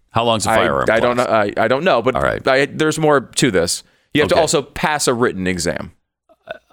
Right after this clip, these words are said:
Speaker 1: Okay, from the firearm class?
Speaker 2: Yes.
Speaker 1: So I better pay attention to what
Speaker 2: You
Speaker 1: I'm
Speaker 2: have to, you
Speaker 1: learning
Speaker 2: can't
Speaker 1: in the
Speaker 2: just, like,
Speaker 1: class.
Speaker 2: yeah, it's,
Speaker 1: Okay.
Speaker 2: you can't just blow it off.
Speaker 1: I can't
Speaker 2: And
Speaker 1: just sit there and pretend like I'm listening.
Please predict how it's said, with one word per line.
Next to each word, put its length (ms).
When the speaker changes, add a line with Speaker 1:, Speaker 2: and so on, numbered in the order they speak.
Speaker 1:
Okay, 300
from 220
the 60
firearm 520
class? 460
Speaker 2:
Yes. 260
Speaker 1:
So 100
I 60
better 240
pay 220
attention 420
to 80
what 120
Speaker 2:
You 40
Speaker 1:
I'm 60
Speaker 2:
have 80
to, 80
you 40
Speaker 1:
learning 120
Speaker 2:
can't 80
Speaker 1:
in 60
the 40
Speaker 2:
just, 120
like, 200
Speaker 1:
class. 160
Speaker 2:
yeah, 180
it's, 160
Speaker 1:
Okay. 80
Speaker 2:
you 60
can't 140
just 120
blow 140
it 60
off. 160
Speaker 1:
I 40
can't 140
Speaker 2:
And 100
Speaker 1:
just 200
sit 180
there 180
and 100
pretend 520
like 180
I'm 160
listening. 480